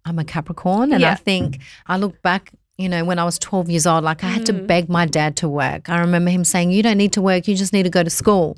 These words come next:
Speaker 2: Yeah.
Speaker 1: You know, and I was like, "Please let me work."
Speaker 2: Oh
Speaker 1: You
Speaker 2: my
Speaker 1: know, so
Speaker 2: gosh,
Speaker 1: I
Speaker 2: yeah.
Speaker 1: was, I was begging to go, and I think it's just part of my D N A.
Speaker 2: Yeah,
Speaker 1: Um,
Speaker 2: to work
Speaker 1: and that's,
Speaker 2: hard.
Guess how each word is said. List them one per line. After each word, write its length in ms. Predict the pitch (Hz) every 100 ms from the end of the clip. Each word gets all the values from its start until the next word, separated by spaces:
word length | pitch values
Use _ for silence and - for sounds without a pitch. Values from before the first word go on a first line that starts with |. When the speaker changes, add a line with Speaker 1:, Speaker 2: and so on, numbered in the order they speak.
| -
Speaker 2:
Yeah. 440 | 233 233 226 120
Speaker 1:
You 80 | 190
know, 80 | 185
and 120 | 185 190
I 20 |
was 140 | 190
like, 160 | 214 202
"Please 400 | - 302 330 294
let 100 | 269
me 100 | 262
work." 640 | 254 285 277 208 185 - _ - -
Speaker 2:
Oh 60 | 320
Speaker 1:
You 160 | 196
Speaker 2:
my 60 | 233 202 240
Speaker 1:
know, 40 |
so 140 | 339
Speaker 2:
gosh, 20 | 254
Speaker 1:
I 240 | 202 196
Speaker 2:
yeah. 180 | 190 208
Speaker 1:
was, 140 | 208 190
I 140 | - 190
was 140 | 185
begging 400 | 175 202 233 247
to 120 | 214 190
go, 80 |
and 200 | 170 165 175
I 80 |
think 300 | 180 - 208
it's 180 | 208 180
just 240 | - 180 -
part 200 | - 160
of 60 |
my 120 | 165 156
D 180 | 160 156
N 100 | 151
A. 360 | 151 196 285 -
Speaker 2:
Yeah, 320 | 220 214 226
Speaker 1:
Um, 180 | 220 170
Speaker 2:
to 40 | 170
work 80 | 170
Speaker 1:
and 80 | 185
that's, 180 | 180 120
Speaker 2:
hard. 120 | 120